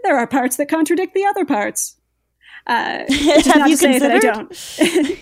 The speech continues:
Speaker 1: don't. <laughs> Even Ned Flanders says that. Um, which is not to say that I don't,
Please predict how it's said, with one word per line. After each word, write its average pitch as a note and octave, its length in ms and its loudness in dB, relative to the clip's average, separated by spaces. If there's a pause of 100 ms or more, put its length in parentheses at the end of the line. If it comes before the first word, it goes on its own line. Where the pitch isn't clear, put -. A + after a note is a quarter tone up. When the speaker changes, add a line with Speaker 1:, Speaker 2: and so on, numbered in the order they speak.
Speaker 1:
don't. - 180 -8 (180)
<laughs> - 260 -20
Even D4 300 2
Ned C4+ 200 0
Flanders D4+ 480 0
says G3+ 220 -6
that. A3 260 -8 (520)
Um, B3 380 -4 (1000)
which B3+ 160 0
is B3+ 60 -2
not C#4+ 160 2
to - 40 -2
say C4 160 0
that A3+ 120 -4
I G#3+ 80 -2
don't, G#3+ 380 -4